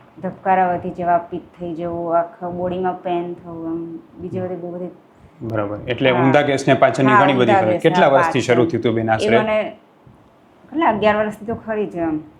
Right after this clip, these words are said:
Speaker 2: અગિયાર વર્ષથી
Speaker 1: હા.
Speaker 2: પ્રોબ્લેમ હતી?
Speaker 1: હા,
Speaker 2: બરાબર.
Speaker 1: અગિયાર વર્ષથી.
Speaker 2: અને એના માટે તમે સુરતથી આવો છો, બરાબર?
Speaker 1: હા.
Speaker 2: તો કેટલા ડૉક્ટર અલગ અલગ બદલ્યા હશે આશરે?
Speaker 1: અ, પાંચ છ તો ખરા જ એમ.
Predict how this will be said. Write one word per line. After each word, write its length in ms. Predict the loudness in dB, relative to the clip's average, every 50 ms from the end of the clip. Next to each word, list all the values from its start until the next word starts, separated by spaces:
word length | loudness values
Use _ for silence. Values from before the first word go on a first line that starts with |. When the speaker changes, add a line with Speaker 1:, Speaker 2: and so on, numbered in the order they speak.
| 0
Speaker 2:
અગિયાર 300 | 0 2 4 6 4 4
વર્ષથી 360 | 4 4 2 2 2 4 4 4
Speaker 1:
હા. 80 | 6
Speaker 2:
પ્રોબ્લેમ 400 | 4 4 4 2 0 0 -2 -4
હતી? 260 | -6 -6 -8 -12 -10 -8
Speaker 1:
હા, 140 | -4 0 2
Speaker 2:
બરાબર. 120 | 4 4
Speaker 1:
અગિયાર 280 | 4 4 2 2 0 -2
વર્ષથી. 400 | -6 -8 -12 -20 _ -20 -12 -6
Speaker 2:
અને 280 | -2 0 2 2 2 2
એના 260 | 2 2 2 4 4
માટે 400 | 4 4 4 4 4 4 4 4
તમે 260 | 4 2 2 2 2
સુરતથી 540 | 2 2 0 2 2 2 2 2 0 4 4
આવો 200 | 4 4 4 0
છો, 140 | -2 -4 -4
બરાબર? 240 | -2 0 0 0 0
Speaker 1:
હા. 180 | 0 -2 0
Speaker 2:
તો 100 | -2 -2
કેટલા 320 | -4 0 -2 0 2 4 4
ડૉક્ટર 280 | 4 4 4 4 4
અલગ 200 | 6 6 6 6
અલગ 200 | 6 4 2 4
બદલ્યા 340 | 2 2 2 4 4 4 4
હશે 180 | 4 2 4 2
આશરે? 400 | 2 2 2 0 -2 -2 -2 -4 -10 -20 _ _ _ _ _ _ _ _ _ _ _ _ -16 -12
Speaker 1:
અ, 60 | -8 -8 -6 -6 -6 -6 -8 -8 -12 _ _ _ _ _ _
પાંચ 380 | 0 2 2 2 0 -4 -10 -8
છ 60 | -6
તો 80 | -6
ખરા 340 | -6 -6 -4 -2 -2 0 -2 -2
જ 100 | -4 -4
એમ. 200 | -4 -4 -4